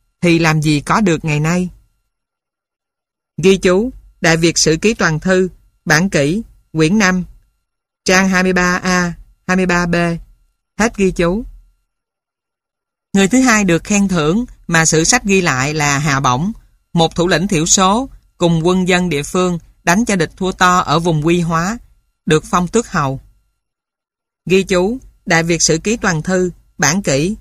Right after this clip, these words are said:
quyển năm, trang hai mươi ba A, hai mươi ba B. Trong số người được khen thưởng có những người dân thường,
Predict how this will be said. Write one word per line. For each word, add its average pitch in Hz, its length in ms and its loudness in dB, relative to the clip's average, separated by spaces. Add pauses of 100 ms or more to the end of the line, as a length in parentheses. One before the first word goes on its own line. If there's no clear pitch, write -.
(100)
quyển 156 240 0
năm, 185 260 -2 (360)
trang 180 260 0
hai 180 180 -2
mươi 180 100 -2
ba 175 180 -2
A, 170 340 -4 (180)
hai 175 140 -4
mươi 180 120 -2
ba 170 200 -2
B. 170 80 -2 (1300)
Trong 226 220 4
số 233 260 2
người 240 200 2
được 160 140 0
khen 202 200 -2
thưởng 170 340 -2
có 208 360 2
những 214 260 0
người 170 240 2
dân 185 200 0
thường, 165 300 0